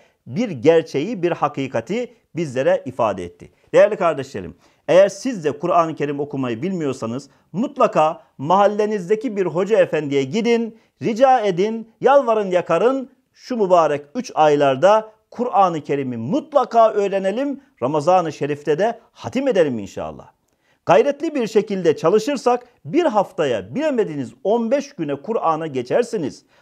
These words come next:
Kur'an-ı Kerim gerçekten çok kolaydır. Kur'an-ı Kerim okumayı bilmiyorsanız her harfine verilen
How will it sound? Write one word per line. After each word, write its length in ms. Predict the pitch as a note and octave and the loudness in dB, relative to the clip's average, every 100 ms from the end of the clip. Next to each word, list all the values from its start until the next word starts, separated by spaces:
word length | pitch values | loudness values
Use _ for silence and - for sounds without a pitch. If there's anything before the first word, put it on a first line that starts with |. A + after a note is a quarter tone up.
| _ | _
Kur'an-ı 360 | G#3 B3+ A#3 G#3+ | 0 4 4 2
Kerim 300 | F#3+ E3+ B2+ | -4 -4 2
gerçekten 480 | B3+ C4+ G#3 E3 | 2 2 -6 -6
çok 220 | C3+ C3 - | -6 -8 -6
kolaydır. 500 | G2 E2+ C2+ - _ _ _ _ - | -6 -6 -12 -20 _ _ _ _ -4
Kur'an-ı 420 | G#3+ B3+ B3+ A#3 | 4 4 4 0
Kerim 260 | A3 G#3+ F3 | -2 -4 -4
okumayı 480 | E3+ G#3 F#3+ D#3 A#2+ | -6 -4 0 0 0
bilmiyorsanız 720 | G3 F#3 D3 - C3 D#3+ - _ _ | -2 0 0 0 -4 -4 -10 _ _
her 260 | _ - B3 | _ 2 2
harfine 580 | F#3 E3+ E3 - C#3+ B2 | 2 0 0 -4 -4 0
verilen 540 | D#3 F3 E3+ F#3 F#3 | 2 4 4 2 -2